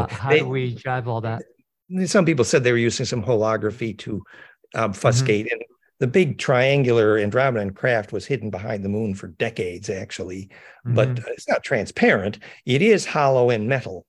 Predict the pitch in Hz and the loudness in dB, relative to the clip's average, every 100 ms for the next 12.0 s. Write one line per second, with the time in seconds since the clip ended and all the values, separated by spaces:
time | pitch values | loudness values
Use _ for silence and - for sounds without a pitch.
0 | _ _ _ _ - 101 98 95 95 92 | _ _ _ _ -8 -4 -2 0 0 -2
1 | 92 95 - 110 110 110 131 113 113 123 | -6 -8 -10 -6 -4 -4 -4 -8 -2 2
2 | 135 120 117 104 110 120 117 - 95 127 | 4 4 2 0 0 0 0 -4 -2 0
3 | 117 95 98 127 - 117 104 107 127 120 | 0 -2 -8 -6 -4 -4 -4 -2 0 -2
4 | 104 - - - - - 139 - - _ | -4 -10 -6 -6 -6 -12 -12 -12 -20 _
5 | _ _ _ _ - _ - _ - - | _ _ _ _ -20 _ -20 _ -20 -20
6 | _ _ _ - - - - _ _ _ | _ _ _ -20 -20 -20 -20 _ _ _
7 | - 127 120 117 - 135 113 - 135 135 | -8 -4 0 0 0 0 0 2 4 4
8 | 120 - - - - 113 113 98 110 110 | 0 -4 -20 -20 -6 -2 -2 -4 -6 -6
9 | 95 123 92 - 92 - 85 98 - - | -4 -4 -6 -8 -8 -8 -8 -8 -10 -16
10 | 95 - 123 147 160 165 196 233 123 110 | -18 -8 -2 2 2 2 0 0 -2 -2
11 | 135 131 101 120 104 90 82 - 95 | -2 -4 -4 -6 -8 -14 -12 -12 -12